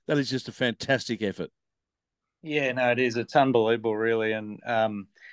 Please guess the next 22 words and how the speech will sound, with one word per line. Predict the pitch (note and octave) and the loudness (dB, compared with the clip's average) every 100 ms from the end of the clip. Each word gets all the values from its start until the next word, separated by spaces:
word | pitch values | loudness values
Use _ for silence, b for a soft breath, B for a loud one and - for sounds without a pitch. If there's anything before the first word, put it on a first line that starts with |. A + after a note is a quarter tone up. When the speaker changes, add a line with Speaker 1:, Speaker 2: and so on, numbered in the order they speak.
| B B B _ | B B B _
Speaker 2:
you | C3 | 0
know, | B2 A#2 | 2 4
we, | A#2 A#2 | 2 -2
we | - B2+ A#2+ | -4 -6 -2
talked | D#3 D3 - | 2 2 2
about | A#2+ A#2 A2 | 4 4 4
it | G#2+ | 2
a | G#2+ | -4
bit | A#2 A2 | -4 -4
beforehand, | - G#2 - A#2 A#2 A2+ A2+ A2+ | -4 -6 -2 0 0 -2 -2 -4
and | A2 | -4
I | A2 | -6
said | - C3 A#2 | -2 0 2
to | |
him, | A2+ A2+ | 0 0
you | |
know, | G#2+ G#2+ | 0 2
that | A2+ A2 - | 0 0 0
not, | C#3+ B2 _ - | 0 0 _ -2
not | D3 C#3 | 0 2
that | A#2+ | 0
he, | A#2 B2 A2 | 0 -2 -2